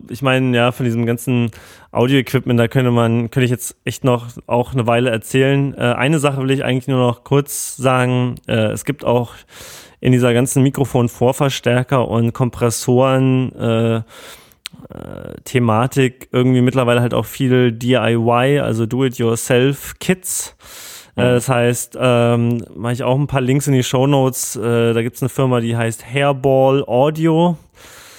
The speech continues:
Speaker 1: Äh, eine andere heißt Five Fish Studios und noch eine andere heißt Seven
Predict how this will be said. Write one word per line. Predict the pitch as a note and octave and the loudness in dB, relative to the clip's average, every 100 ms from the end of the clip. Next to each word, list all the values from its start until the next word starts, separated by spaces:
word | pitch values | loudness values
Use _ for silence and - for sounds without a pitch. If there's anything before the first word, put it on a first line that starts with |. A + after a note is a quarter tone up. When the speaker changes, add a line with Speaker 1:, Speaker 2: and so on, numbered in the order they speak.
| - - _ | -20 -20 _
Speaker 1:
Äh, | - | -2
eine | A#2+ A#2+ A#2 A#2+ A#2+ B2+ | 2 4 4 4 2 0
andere | B2 C#3 C3+ B2+ | 0 2 2 2
heißt | B2 B2+ C3 - - | 2 0 -2 -6 -12
Five | - - B2+ C3 | -10 -2 0 -2
Fish | - - C#3+ - | -4 -2 -2 -2
Studios | - D#3 E3+ E3 D#3 D#3 D3+ | -6 0 0 2 4 2 0
und | - B2 B2 | -4 -2 0
noch | B2+ C#3 | 0 0
eine | D3 | -2
andere | A#2 B2 | -2 -2
heißt | A#2+ A#2+ - | 0 -2 -2
Seven | C#3 C3+ C3+ C3 | -4 0 0 2